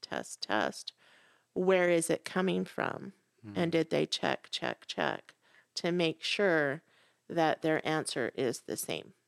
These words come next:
Speaker 2: Hmm.
Speaker 1: Um, a lot of times it is knowing, because you are spirit,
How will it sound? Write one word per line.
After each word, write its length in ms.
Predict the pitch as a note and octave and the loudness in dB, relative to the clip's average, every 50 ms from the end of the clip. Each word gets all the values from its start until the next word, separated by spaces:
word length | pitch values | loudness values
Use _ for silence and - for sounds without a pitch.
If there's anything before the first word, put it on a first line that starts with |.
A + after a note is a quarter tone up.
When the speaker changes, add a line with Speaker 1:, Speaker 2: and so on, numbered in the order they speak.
| _ _ _ _ - | _ _ _ _ -14
Speaker 2:
Hmm. 340 | G#2 G#2 G2+ G2 F#2 F#2 F2 E2+ E2+ F#2 - _ _ - | -10 -8 -8 -6 -6 -8 -8 -10 -12 -16 -20 _ _ -2
Speaker 1:
Um, 360 | - D#3+ D3 C#3 C#3+ B2+ - _ _ _ _ _ _ _ _ _ _ _ _ _ - - | 0 0 0 -2 -4 -8 -14 _ _ _ _ _ _ _ _ _ _ _ _ _ -8 -2
a 60 | - E3+ | 0 2
lot 200 | F#3+ F#3 F3+ F3+ | 4 4 4 4
of 100 | F#3+ F#3+ | 2 0
times 540 | F#3+ - F#3+ E3 E3+ E3 C#3 F3 - - - _ _ - - - - _ _ _ | 0 0 0 0 0 -2 -4 -8 -12 -14 -16 _ _ -20 -20 -20 -20 _ _ _
it 200 | - F#3+ F#3 F3 | 4 4 6 6
is 460 | F3 E3 D#3+ D#3 E3 F#3 - - - - _ _ _ _ _ _ _ _ - | 6 6 6 6 4 2 -2 -6 -12 -18 _ _ _ _ _ _ _ _ -4
knowing, 760 | - F#3+ F#3+ F#3 F#3 F#3 F#3 F#3 F3+ F#3 F#3+ G#3+ A#3+ B3+ A#3+ - | 0 4 4 6 6 6 6 6 6 4 4 2 2 0 0 0
because 420 | - G3 - - - F3+ F3 E3+ F3+ | 0 0 2 4 2 4 4 4 4
you 160 | F3+ F3+ - | 4 2 2
are 220 | - - F3+ F#3 F#3+ | 4 4 4 4 4
spirit, 760 | - - - - G3 G3 G3+ A3 A#3+ C4 C4+ - - - | 2 2 2 2 4 4 4 4 2 2 0 -4 -6 -12